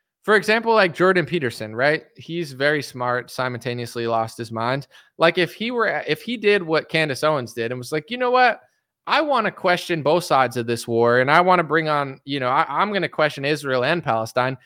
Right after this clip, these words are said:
Do you think Jordan Peterson would be able to be where he's at? You get what I'm saying? It's like, no, Jordan Peterson is like, you know, he, he's just adapted Ben Shapiro's foreign policy and just screams on Twitter. And it's like, you know, it's like, there's certain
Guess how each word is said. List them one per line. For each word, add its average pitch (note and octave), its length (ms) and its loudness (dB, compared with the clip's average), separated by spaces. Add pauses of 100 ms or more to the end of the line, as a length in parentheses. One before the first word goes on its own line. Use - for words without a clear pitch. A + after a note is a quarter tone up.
(160)
Do F#3+ 80 -6
you A3+ 80 0
think A#3 220 -2
Jordan G#3 260 2
Peterson G3 460 -4
would D#3+ 100 -6
be D3+ 140 2
able E3+ 180 2
to C#3+ 80 0
be C3 180 -4
where D3+ 160 0
he's C3 220 -4
at? B2+ 300 0 (320)
You E3 100 -8
get A3 140 6
what A3 100 2
I'm G3+ 80 -2
saying? A3 300 -2
It's G3+ 100 -6
like, E3+ 180 -2
no, G3 120 2
Jordan F#3 340 0
Peterson G3 440 -6
is E3 120 -6
like, E3 320 2 (540)
you D#3 160 -2
know, F#3 340 2
he, D#3+ 240 -8
he's D#3+ 260 -4
just F#3 220 -2
adapted D#3+ 480 2
Ben D#3 160 0
Shapiro's D#3+ 400 0
foreign D3 280 -2
policy E3+ 400 0
and B2+ 80 -4
just C3+ 200 -6
screams E3 440 -2
on D3 160 0
Twitter. D3+ 380 0
And A#2+ 140 -2
it's A#2 100 -8
like, B2+ 220 2 (300)
you D#3+ 120 2
know, F#3+ 120 4
it's F#3 160 0
like, F3 200 2
there's - 500 -2
certain F#3+ 520 -2